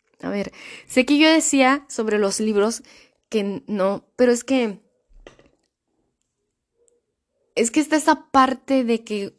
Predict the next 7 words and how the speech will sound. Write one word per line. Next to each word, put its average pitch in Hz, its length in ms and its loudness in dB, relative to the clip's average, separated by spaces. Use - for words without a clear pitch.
quieren 277 460 4
leer 233 460 0
y 226 100 -4
piensan 240 460 0
que 233 140 2
un 233 240 4
libro 262 560 0